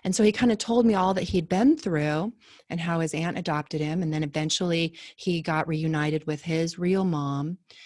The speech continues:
And so he has two moms, his mom and his aunt, and how he turned his life around. It wasn't until he really told me that story that he really opened up his heart to me and I could really fully see him for all of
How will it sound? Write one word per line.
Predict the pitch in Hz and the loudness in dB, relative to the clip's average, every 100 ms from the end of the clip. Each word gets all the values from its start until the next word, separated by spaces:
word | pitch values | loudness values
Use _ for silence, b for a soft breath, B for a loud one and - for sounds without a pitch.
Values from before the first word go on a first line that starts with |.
| B - | B -10
And | 160 | -4
so | 175 | 0
he | |
has | 175 175 | 0 0
two | - 285 | 4 6
moms, | 240 143 135 143 202 - | 6 4 0 -2 -4 -4
his | 151 147 | -4 -2
mom | 143 143 156 | -2 -2 -4
and | 156 | -6
his | 151 151 - | -6 -8 -4
aunt, | 160 139 135 - - B B B B _ | -2 -2 -4 -8 -12 B B B B _
and | 180 175 170 170 | -2 0 0 0
how | 165 165 | 0 -2
he | |
turned | 160 175 165 | -2 -4 -4
his | 160 | -4
life | 160 214 | -6 -6
around. | 175 151 147 | -6 -6 -4
It | - | -6
wasn't | 160 160 165 | -6 -6 -6
until | 160 - 160 | -6 -6 -6
he | 160 | -4
really | 160 156 151 | -6 -8 -10
told | - 165 | -8 -8
me | |
that | 156 139 | -8 -10
story | - 190 226 202 | -10 -8 -8 -6
that | 147 151 B B B _ | -6 -8 B B B _
he | - - 262 302 | -6 2 6 6
really | 233 165 165 | 4 0 -2
opened | 156 165 156 | -6 -6 -8
up | 147 | -10
his | 143 | -14
heart | - 269 302 | -8 -8 -8
to | - 151 | -10 -8
me | 143 147 B B B - | -8 -10 B B B -10
and | 180 | -8
I | 165 180 | -4 -4
could | 190 180 | -4 -8
really | 156 151 151 | -6 -8 -8
fully | - 156 147 | -10 -10 -8
see | - - 160 | -10 -8 -6
him | 156 147 | -6 -8
for | 143 - | -10 -12
all | - | -12
of | 143 | -12